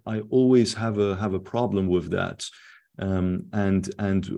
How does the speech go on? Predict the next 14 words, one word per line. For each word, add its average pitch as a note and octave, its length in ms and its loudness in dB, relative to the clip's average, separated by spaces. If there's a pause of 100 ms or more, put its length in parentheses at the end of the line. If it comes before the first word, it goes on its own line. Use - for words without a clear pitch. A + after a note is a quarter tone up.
(260)
I, G#2 320 -4
I G2 40 -6
always B2 400 2
like A2+ 220 0
to, G#2 240 0
like G#2 240 -2
to G#2 80 -8
take G#2+ 380 0
it, - 160 0
make A2 280 2
it, - 260 0
make A2 320 -2
a G#2+ 40 -4
distinction G2+ 720 -2